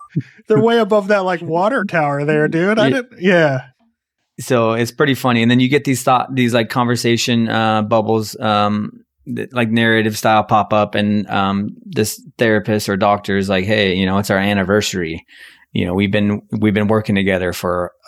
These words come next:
Speaker 1: a full year now." A-, as they're kinda having this conversation, you just see B going in, into berserker mode pretty much, and is just, um, rolling through the enemy.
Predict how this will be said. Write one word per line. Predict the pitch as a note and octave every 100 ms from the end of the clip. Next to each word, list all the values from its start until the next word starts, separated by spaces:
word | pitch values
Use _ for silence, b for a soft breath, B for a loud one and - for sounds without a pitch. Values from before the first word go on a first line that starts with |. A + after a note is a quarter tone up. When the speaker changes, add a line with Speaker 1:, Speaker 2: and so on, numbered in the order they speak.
| -
Speaker 1:
a | F#2+
full | - G#2+ G2+
year | G2 A2+
now." | G2+ D2+ C#2 C2+ - _ _ _ _ -
A-, | G#2+ -
as | A2+ A2+
they're | A#2
kinda | - C3 B2
having | A#2+ A#2+ A2
this | G#2
conversation, | - G#2 G#2 G2+ A2 A#2 - F2 F2 F#2 -
you | G#2
just | G2+ G#2 G2+
see | - G2+ G2 G2 F#2+ - _ _ _ - A2
B | A#2 A#2 G2+ G2
going | F#2+ G#2+ G#2 G#2
in, | G#2+ G#2 G#2+ - -
into | A2+ A#2+ B2
berserker | B2 G#2 A2 D3 A#2+
mode | F#2 F2 E2+ F2 -
pretty | G2+ F#2+
much, | A2 A2+ - - - - _ _ _ _ _ -
and | A2 G#2 G#2 G2+ G2+ - _
is | A2+ G#2+ G2
just, | A#2 A#2+ A#2+ - A2
um, | G2+ G2+ G2 G2 G2
rolling | - A2+ A#2 C#3 C#3 A#2+ G#2+
through | G2+ B2 A#2 G2+
the |
enemy. | F#2+ G2 F#2 D#2+ D2+